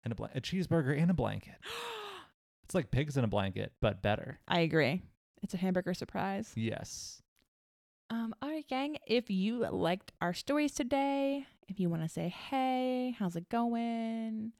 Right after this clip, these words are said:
Speaker 2: We're bored and we wanna hear more of this type of story, more of that type of story," you can do
Speaker 1: We
Speaker 2: that.
Speaker 1: love you. We hate you. Whatever
Speaker 2: Yeah.
Speaker 1: you wanna say.
Speaker 2: We'll, we'll listen at least.
Speaker 1: Yeah.
Speaker 2: Uh, you can email us at roadside horror show at gmail dot com.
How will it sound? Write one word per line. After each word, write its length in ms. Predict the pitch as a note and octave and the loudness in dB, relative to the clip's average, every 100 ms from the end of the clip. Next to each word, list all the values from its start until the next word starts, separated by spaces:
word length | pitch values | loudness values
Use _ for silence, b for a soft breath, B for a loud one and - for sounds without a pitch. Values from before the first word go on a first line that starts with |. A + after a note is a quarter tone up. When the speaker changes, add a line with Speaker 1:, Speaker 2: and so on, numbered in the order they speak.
| _ - | _ -4
Speaker 2:
We're 100 | E3 | -4
bored 500 | - A#3+ A#3 A3+ A3+ | 2 6 8 6 6
and 120 | F#3+ | 4
we 80 | F3 | 2
wanna 180 | E3 | 2
hear 160 | E3+ E3 | 0 0
more 200 | D#3+ D3 | 2 0
of 80 | E3 | 0
this 100 | A3 | -2
type 240 | - A3 | 0 0
of 80 | G#3+ | 0
story, 260 | - G#3 G3 | 0 2 2
more 140 | D#3+ | 0
of 80 | - | -2
that 160 | F#3+ - | -4 -4
type 180 | F#3+ | -4
of 60 | F3+ | -2
story," 480 | E3+ F3 F3+ F3+ F#3 | 0 0 2 0 -2
you 80 | F3+ | -4
can 140 | D4+ | 2
do 120 | A2 | 4
Speaker 1:
We 40 | A2 | 6
Speaker 2:
that. 100 | A2 | 6
Speaker 1:
love 200 | B2 A2+ | 4 2
you. 280 | A#2 A#2 A#2 | 0 2 2
We 140 | G2+ | 0
hate 380 | E2+ G#2 G#2+ - | 0 0 0 -2
you. 260 | G#2+ G#2 | 2 2
Whatever 320 | G#2 A2+ B2+ E3 | 4 4 4 4
Speaker 2:
Yeah. 60 | |
Speaker 1:
you 60 | D3+ | 2
wanna 160 | D#3+ D#3 | 2 0
say. 400 | D#3+ D3+ G2 F#2 A2+ - _ - _ _ | 0 0 0 0 -6 -12 _ -20 _ _
Speaker 2:
We'll, 380 | G3 G3 G#3 A#3 - | -4 0 0 0 2
we'll 200 | G#3+ B3+ | 2 4
listen 300 | A#3 - D#3 | 2 2 0
at 100 | D#3 | -2
least. 300 | D3+ E3+ - - | -4 -4 -10 -6
Speaker 1:
Yeah. 220 | E3 A#2+ G2 _ b b b b b - | -2 -2 -4 _ b b b b b -2
Speaker 2:
Uh, 60 | F3+ F#3+ | 4 10
you 160 | A3 | 12
can 260 | G#3 A3+ F#3 | 12 10 10
email 280 | F#3 F3 F3 | 6 6 6
us 140 | G3+ - | 4 2
at 360 | - E3+ D#3+ - | 2 4 2 0
roadside 400 | E3 D#3+ E3+ E3 | 4 4 4 2
horror 320 | - E3+ E3 | 6 6 6
show 400 | - F3 E3+ E3+ | 6 6 6 4
at 220 | - - D3+ | 2 -2 2
gmail 340 | D#3 D#3+ D3+ | 4 6 4
dot 200 | D3 - | 0 -4
com. 480 | - F#3 F#3 F#3 G#3 | 0 4 4 4 2